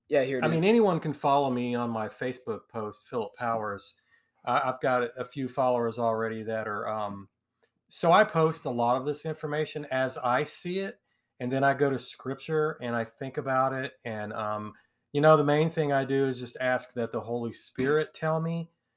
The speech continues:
Speaker 2: and not me making up my own mind or put,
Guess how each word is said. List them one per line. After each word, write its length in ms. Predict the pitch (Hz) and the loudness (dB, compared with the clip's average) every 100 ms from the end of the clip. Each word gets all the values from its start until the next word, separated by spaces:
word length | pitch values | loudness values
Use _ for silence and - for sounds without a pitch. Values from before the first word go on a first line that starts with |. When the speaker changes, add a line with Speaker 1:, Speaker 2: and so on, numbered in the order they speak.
| _ - | _ -6
Speaker 2:
and 180 | 123 123 | -2 2
not 260 | 127 - | 2 2
me 280 | 127 139 143 | 0 0 0
making 340 | 135 135 131 127 | -2 -4 -2 -2
up 140 | 123 | 0
my 180 | 117 117 | 0 0
own 240 | 120 123 | 0 0
mind 580 | 120 120 123 131 131 131 _ _ _ _ | 0 0 -2 -2 -6 -10 _ _ _ _
or 240 | - 120 113 | -2 0 0
put, 240 | - 143 | -2 -4